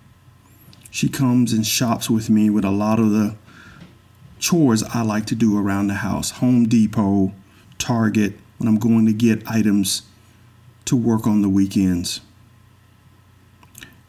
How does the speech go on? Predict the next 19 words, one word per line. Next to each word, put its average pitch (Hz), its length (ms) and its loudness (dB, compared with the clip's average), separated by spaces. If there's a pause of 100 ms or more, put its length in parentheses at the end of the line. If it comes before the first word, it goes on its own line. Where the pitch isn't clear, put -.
(380)
We 135 200 2
had 120 420 0 (720)
a - 60 -10 (100)
time 131 420 0
where 110 140 2
we 110 140 4
went 120 320 2
to 131 100 0
Ta-, 139 300 -6
Home 139 320 2
Depot 127 580 0 (1200)
and 110 600 2 (720)
I 120 160 -4
loaded 131 460 2
everything 123 500 2
into 127 340 2
the 113 120 0
truck. 143 480 -4 (840)
She 147 400 -2